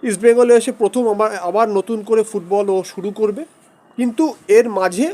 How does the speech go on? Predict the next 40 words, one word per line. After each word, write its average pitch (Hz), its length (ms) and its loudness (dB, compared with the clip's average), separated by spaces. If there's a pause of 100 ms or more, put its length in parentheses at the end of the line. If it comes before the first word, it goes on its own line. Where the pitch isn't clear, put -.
ওর, 190 300 -2
আহ, 165 180 -2
রিহ্যাব 170 420 -2 (260)
ইত্যাদি 165 320 -10
ইত্যাদি 190 280 -10
সব 165 180 -8 (100)
কিছুই 170 300 -10
চলেছে। - 360 -12 (680)
এখানে 294 320 0
যে 285 140 -2
বিষয়টা, 165 520 -4 (120)
আপনারা 214 360 -6
যে 202 140 0
ডাউটটা 170 420 -6
করছেন 147 560 -12
যে 143 120 -12 (100)
এ 190 300 2 (160)
ঠিকমতো 196 440 -6 (100)
চলবে 247 440 -2
তো, 135 160 -14 (680)
আমার 320 320 2
কোনো 302 240 -4
সন্দেহ 240 460 -2
নেই। 190 120 -2
জানেন, 214 300 -2
যদি 240 280 -6
আমি, 214 400 -4
আহ, 180 480 -4
আমি 202 160 -6
সত্যি 208 320 -6
হতোদ্যম 202 480 -6
হব 202 240 -2
যদি 202 200 -6
দেখি 196 260 -2
প্লেয়ারটা 185 340 -6
খেলতে 170 300 -6
পারছে 170 300 -6
না, 185 80 -8
কিন্তু 220 220 -6
আমার 196 180 -2